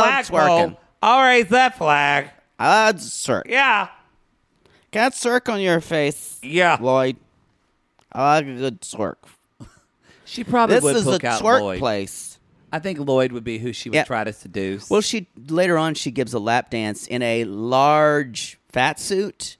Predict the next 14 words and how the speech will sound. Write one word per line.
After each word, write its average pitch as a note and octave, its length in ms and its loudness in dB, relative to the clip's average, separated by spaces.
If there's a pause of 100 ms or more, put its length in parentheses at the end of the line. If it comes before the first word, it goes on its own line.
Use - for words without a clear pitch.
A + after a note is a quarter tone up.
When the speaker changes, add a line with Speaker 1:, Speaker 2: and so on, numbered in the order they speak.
(280)
Speaker 1:
to C#3 500 -2
David. D#3 640 -2
Speaker 2:
To A2 100 -16
David, F#2 440 -10
yes. F2+ 280 -14
Speaker 1:
Um, D3+ 500 0 (480)
Speaker 2:
We'll B2+ 100 -8
talk A2+ 280 -4
about E2+ 320 -12
that. E2 220 -10
Speaker 1:
Anyway, F#3 280 2
Courtney's G3 400 -2
like, F#3 220 -4
"Oh, G#4 340 -2